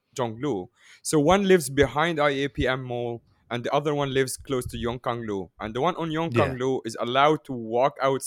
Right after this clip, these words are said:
Speaker 1: around on the street, and the one behind I A P M is entering her day fifty in lockdown.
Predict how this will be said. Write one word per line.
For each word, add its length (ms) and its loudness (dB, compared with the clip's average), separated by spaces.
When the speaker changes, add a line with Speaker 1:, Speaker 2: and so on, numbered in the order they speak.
Speaker 1:
around 500 0
on 120 -10
the 80 -8
street, 580 -4
and 160 0
the 80 4
one 140 2
behind 380 2
I 100 2
A 180 0
P 180 0
M 280 0
is 240 -4
entering 420 -2
her 200 -2
day 360 0
fifty 640 -4
in 140 -6
lockdown. 520 -2